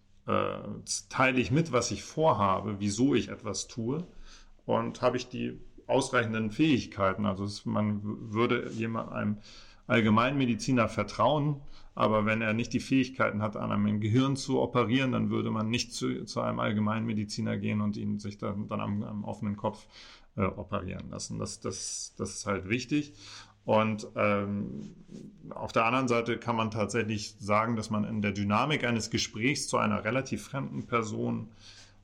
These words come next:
ähm, relativ zügig, ähm, Informationsaustausch und Beeinflussung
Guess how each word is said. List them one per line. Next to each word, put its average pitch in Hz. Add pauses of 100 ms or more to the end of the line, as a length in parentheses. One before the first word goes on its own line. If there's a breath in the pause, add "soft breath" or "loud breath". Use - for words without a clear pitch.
(160)
ähm, 110
relativ 110 (120)
zügig, 123 (600 soft breath)
ähm, 107 (1200)
Informationsaustausch 120
und 117 (160)
Beeinflussung 107